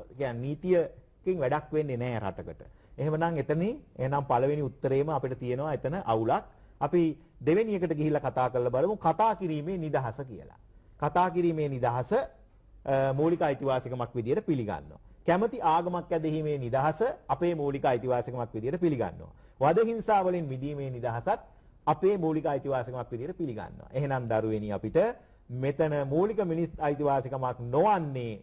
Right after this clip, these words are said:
දෙවන ජන රජ ව්‍යවස්ථාවට අනුව අංක එක. මොකද්ද? නීතිය ඉදිරියේ තරාතිරම අනුව සැලකීමේ ක්‍රමවේදය. එවැනි ක්‍රමවේදයක් පිළිගරගෙන නැහැ. දෙවන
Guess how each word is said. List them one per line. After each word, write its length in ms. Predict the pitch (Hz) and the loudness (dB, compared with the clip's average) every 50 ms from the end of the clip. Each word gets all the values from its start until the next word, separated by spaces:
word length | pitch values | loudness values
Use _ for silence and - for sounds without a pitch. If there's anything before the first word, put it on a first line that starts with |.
| - 120 | -4 0
දෙවන 220 | 143 160 165 165 | 0 0 0 0
ජන 260 | 156 147 143 135 131 | -2 -2 -2 -2 0
රජ 120 | 131 123 123 | 0 0 0
ව්‍යවස්ථාවට 640 | 120 123 123 123 120 - - - 110 110 110 110 95 | 2 2 2 0 -2 -4 -4 -2 -2 0 0 -2 -2
අනුව 280 | 110 107 107 110 107 107 104 101 - - | -4 -4 -4 -4 -6 -6 -6 -8 -4 -2
අංක 280 | 143 151 165 156 - 175 175 - 202 | -2 0 0 -2 -4 -4 -4 0 0
එක. 200 | 220 202 - 135 104 - - - - | 0 0 0 -2 -4 -4 -6 -12 -12
මොකද්ද? 380 | 110 107 117 110 107 110 110 113 110 107 - - - - - - - - | -6 -4 -2 -2 -2 -2 -2 -2 -2 -2 -4 -8 -16 -20 -20 -20 -16 -8
නීතිය 480 | 135 139 156 185 214 - 233 208 196 180 165 | -4 -2 0 0 0 0 -2 0 0 0 2
ඉදිරියේ 400 | 143 147 143 147 143 143 143 143 | 0 0 0 0 2 0 0 0
තරාතිරම 640 | - 156 151 160 196 220 226 196 190 180 165 156 143 | 0 0 2 4 4 4 2 2 0 0 0 0 0
අනුව 280 | 135 131 127 127 127 | -2 -4 -2 -4 -4
සැලකීමේ 580 | 117 - 120 117 110 - 107 107 101 104 151 175 | -2 -2 0 -2 -2 -2 -4 -8 -8 -8 -10 -10
ක්‍රමවේදය. 640 | - - 147 127 113 101 92 90 90 87 - - - - - - | -8 -6 -6 -4 -4 -6 -6 -8 -8 -10 -14 -18 -20 -14 -6 -2
එවැනි 260 | 139 165 202 214 202 | 0 0 0 0 -2
ක්‍රමවේදයක් 680 | - 165 151 143 135 131 127 123 113 113 113 110 110 - - - - - - - - - | -4 -4 -2 -2 -2 -2 -2 0 0 0 0 0 0 -4 -8 -20 -20 -20 -20 -20 -4 0
පිළිගරගෙන 600 | 160 170 185 185 165 139 123 117 113 110 110 107 | 2 2 4 4 4 4 2 2 -2 -4 -4 -2
නැහැ. 360 | 117 120 - - 208 233 247 - - - - - - - 117 | -2 -2 0 0 -2 -2 -4 -6 -12 -20 -20 -20 -18 -4 0
දෙවන 220 | 135 151 190 226 | 2 2 2 2